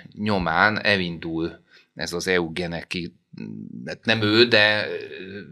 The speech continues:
tehát az ő munkássága nyomán egy ilyen rokonságához, atyafiságához tartozó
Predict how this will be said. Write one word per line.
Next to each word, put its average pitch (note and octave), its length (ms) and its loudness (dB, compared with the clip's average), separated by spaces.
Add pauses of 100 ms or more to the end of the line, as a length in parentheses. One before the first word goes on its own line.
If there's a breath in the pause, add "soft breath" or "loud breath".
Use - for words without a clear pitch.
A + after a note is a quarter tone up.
(160)
tehát F2+ 200 -6
az G2 120 -4
ő G2 260 0
munkássága G2 600 0
nyomán F#2+ 360 2
egy F2+ 200 -2
ilyen F2+ 480 -8
rokonságához, F#2 960 0
atyafiságához E2 920 -4
tartozó E2+ 580 -4